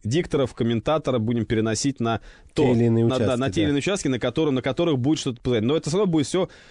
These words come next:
Speaker 1: происходить, все равно война продолжается. То есть
Speaker 2: Да.
Speaker 1: нет такого, что остановились прямо и все, и замерли.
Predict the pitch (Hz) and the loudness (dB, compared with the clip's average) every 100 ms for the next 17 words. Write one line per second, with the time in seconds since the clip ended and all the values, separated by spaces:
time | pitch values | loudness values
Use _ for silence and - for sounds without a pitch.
0 | - - 135 156 170 - - 170 143 123 | -20 -4 -2 0 0 -2 -2 0 2 2
1 | 131 170 165 151 151 143 143 101 - 78 | 0 0 -2 0 0 2 0 0 -2 -2
2 | 104 87 143 156 127 135 117 113 - 120 | -2 0 -2 0 -2 0 0 -2 -2 0
3 | 147 165 - 117 107 110 - 107 98 123 | 0 0 0 -2 0 -2 -2 0 2 0
4 | 95 80 - | 0 -4 -12